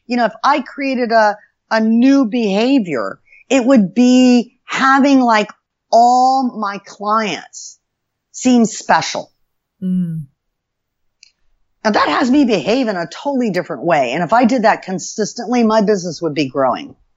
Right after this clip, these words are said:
Speaker 1: particularly since I'm in a people business.
Speaker 2: Mm-hmm.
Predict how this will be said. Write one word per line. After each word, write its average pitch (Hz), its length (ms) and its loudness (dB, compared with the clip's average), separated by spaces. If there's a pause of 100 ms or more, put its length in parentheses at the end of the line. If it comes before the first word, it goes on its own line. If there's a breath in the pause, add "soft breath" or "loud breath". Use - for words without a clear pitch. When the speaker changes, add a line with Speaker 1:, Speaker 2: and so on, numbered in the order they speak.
(220)
Speaker 1:
particularly 196 320 0
since 180 220 -2
I'm 170 160 0
in 151 60 -2
a 139 60 -2
people 139 280 -8
business. - 520 -18 (180)
Speaker 2:
Mm-hmm. 190 380 -10